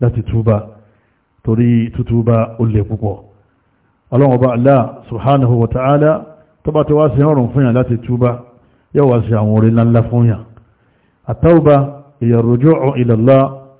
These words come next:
Ìtúbà nínú ẹ̀ṣẹ̀, òun náà ni kéèyàn padà sọ́dọ̀ Ọlọ́run. Kéèyàn padà sérí àṣẹ Ọlọ́run. Wa iltizamu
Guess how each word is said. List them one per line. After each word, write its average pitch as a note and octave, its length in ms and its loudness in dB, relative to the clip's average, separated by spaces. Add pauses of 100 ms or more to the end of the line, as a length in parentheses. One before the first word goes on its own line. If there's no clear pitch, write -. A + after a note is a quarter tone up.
(320)
Ìtúbà E3 800 0
nínú E3 240 2
ẹ̀ṣẹ̀, C3 380 0 (480)
òun B2+ 160 4
náà D#3+ 140 4
ni B2+ 100 0
kéèyàn C3 360 0
padà A#2 220 0
sọ́dọ̀ B2+ 320 2
Ọlọ́run. A2+ 220 2 (680)
Kéèyàn C#3+ 300 2
padà B2 320 0
sérí C#3+ 200 2
àṣẹ A#2 300 0
Ọlọ́run. A2+ 380 2 (520)
Wa C#3+ 160 2
iltizamu B2 800 0